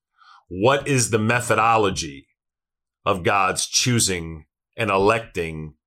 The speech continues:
individual people to be saved from their sin and those who will not?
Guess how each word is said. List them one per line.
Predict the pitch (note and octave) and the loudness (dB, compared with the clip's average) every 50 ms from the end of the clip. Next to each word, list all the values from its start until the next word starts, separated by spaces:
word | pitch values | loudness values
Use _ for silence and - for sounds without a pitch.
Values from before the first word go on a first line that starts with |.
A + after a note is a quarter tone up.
| _ _ _ _ | _ _ _ _
individual | - C3+ A#2+ A2 G#2+ F#2+ G#2+ G2+ E2+ G2 F#2+ F#2+ F#2 - | -2 0 0 2 2 0 -2 -2 -2 -4 -4 -4 -6 -6
people | - - A#2+ A2+ A#2+ - E2+ E2+ D#2+ D#2 - _ _ _ _ _ _ | -4 -4 -4 -4 -2 -2 -2 -2 -4 -6 -10 _ _ _ _ _ _
to | - F#2 | -10 -6
be | E2+ F2+ F#2+ | -4 -2 0
saved | F#2 - - A2+ G#2 G#2 F#2+ F#2 | 0 2 2 2 0 0 -2 -4
from | - F#2+ F2+ | -4 -4 -2
their | F2 F2 F2 | -2 0 0
sin | F2 - - G2+ F2+ E2 D#2+ D#2+ D#2 D2+ - _ _ _ _ _ _ _ _ _ - | 2 0 0 0 -2 -4 -4 -6 -10 -14 -16 _ _ _ _ _ _ _ _ _ -10
and | F2+ F#2 F2+ | -6 -2 0
those | F#2+ F#2+ G2 F#2+ F2 - | 2 2 2 2 0 -2
who | G2 | -2
will | F#2+ F2 F2+ F2 | -4 -4 -4 -2
not? | E2+ F#2 G2 F2 - - - _ | -2 0 -2 -2 -2 -6 -10 _